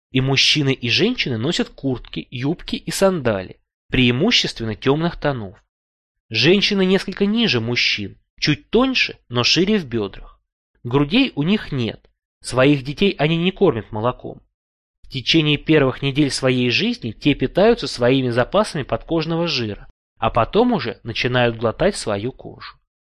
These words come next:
Через некоторое время они, как взрослые пианцы, могут употреблять в пищу мясную кашицу или пюре из планктона.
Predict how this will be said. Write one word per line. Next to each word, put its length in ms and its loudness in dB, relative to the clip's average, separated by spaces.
Через 320 0
некоторое 500 2
время 400 2
они, 200 0
как 180 0
взрослые 460 -2
пианцы, 560 0
могут 380 2
употреблять 500 2
в 80 -14
пищу 300 0
мясную 420 -2
кашицу 720 0
или 220 4
пюре 380 4
из 200 -8
планктона. 720 -4